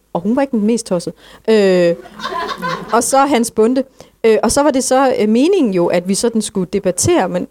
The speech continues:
allerede kønsforskeren, hun var sådan lidt, "Jamen, jeg skal jo ikke debattere, det er jo mit arbejde, det er mit fag, jeg er, det er jo fag-, det er mit, altså, det er fagligt, det er jo,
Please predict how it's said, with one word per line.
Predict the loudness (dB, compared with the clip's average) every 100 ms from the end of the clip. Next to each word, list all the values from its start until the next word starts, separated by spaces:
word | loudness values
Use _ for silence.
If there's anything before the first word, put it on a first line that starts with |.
| -2
allerede | 0 2 0
kønsforskeren, | 0 -2 -2 -2 -4 -2 -4 -4 -4
hun | -2
var | -2
sådan | -4 -6
lidt, | -6 -6
"Jamen, | -8 -6
jeg | -4
skal | -4
jo |
ikke | -4
debattere, | -6 -6 -4 -2
det | -2
er |
jo | -4
mit | -8 -6
arbejde, | -2 0 0 -4 -6
det | -6
er |
mit | -6 -8
fag, | -4 -2 0 -2
jeg | -4 -4
er, | -6 -8 _ _ -6
det |
er | -6
jo |
fag-, | -6 -2 -2 -2
det | -4 -4
er |
mit, | -4 -6 -10
altså, | -8
det | -8
er | -4
fagligt, | 0 0 0 -2
det |
er |
jo, | -6